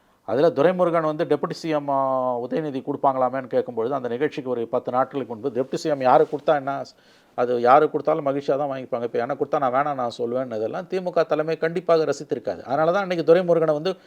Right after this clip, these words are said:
பெயர் விட்டு அத்தனை சீனியர்ஸ் இருக்கும்போது, why துரைமுருகன் was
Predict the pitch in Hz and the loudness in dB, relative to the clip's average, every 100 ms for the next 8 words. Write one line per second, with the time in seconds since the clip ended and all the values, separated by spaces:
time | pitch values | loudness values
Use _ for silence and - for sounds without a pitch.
0 | - _ _ 190 214 208 202 - 214 185 | -20 _ _ 12 12 12 10 8 6 8
1 | 156 196 180 196 196 180 175 151 156 165 | 6 4 0 0 0 -2 -2 -2 0 2
2 | 175 165 170 175 175 170 170 156 | 4 4 4 2 4 2 2 0